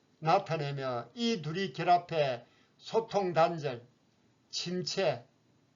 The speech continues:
불통이라는 상징어를 만들어내고 있습니다. 천지비괴는 하늘과 땅의 조화가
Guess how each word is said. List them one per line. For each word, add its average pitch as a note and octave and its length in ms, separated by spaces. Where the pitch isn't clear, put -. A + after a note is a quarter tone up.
불통이라는 F3+ 960
상징어를 F#3+ 920
만들어내고 D3 1200
있습니다. A#2 540
천지비괴는 G3 960
하늘과 G3+ 1000
땅의 G#3+ 540
조화가 E3 880